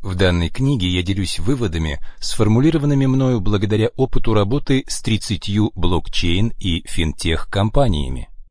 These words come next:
Я рассматриваю эволюцию блокчейна в масштабах мира, а не только российского рынка.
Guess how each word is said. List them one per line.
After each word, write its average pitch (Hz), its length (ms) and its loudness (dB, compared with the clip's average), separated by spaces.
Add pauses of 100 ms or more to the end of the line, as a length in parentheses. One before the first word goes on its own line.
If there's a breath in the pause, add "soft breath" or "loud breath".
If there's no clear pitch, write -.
(680)
Я 90 140 2
рассматриваю 160 640 0
эволюцию 127 540 0
блокчейна 131 680 0
в 95 60 -2
масштабах 110 600 0
мира, 107 500 0
а 87 80 -4
не 82 120 -2
только 117 320 -2
российского 82 600 -4
рынка. 131 380 -4